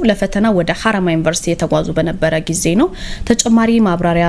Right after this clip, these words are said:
የተጠየቁት የአርሲ ጤና ቢሮ ኃላፊ አቶ ሱልጣን ሐምዲኖ ደግሞ ጤና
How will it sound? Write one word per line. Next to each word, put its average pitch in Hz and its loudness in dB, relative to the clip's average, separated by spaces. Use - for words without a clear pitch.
የተጠየቁት 175 0
የአርሲ 175 0
ጤና 175 0
ቢሮ 170 0
ኃላፊ 170 0
አቶ 170 -2
ሱልጣን 175 0
ሐምዲኖ 196 2
ደግሞ 240 4
ጤና 247 4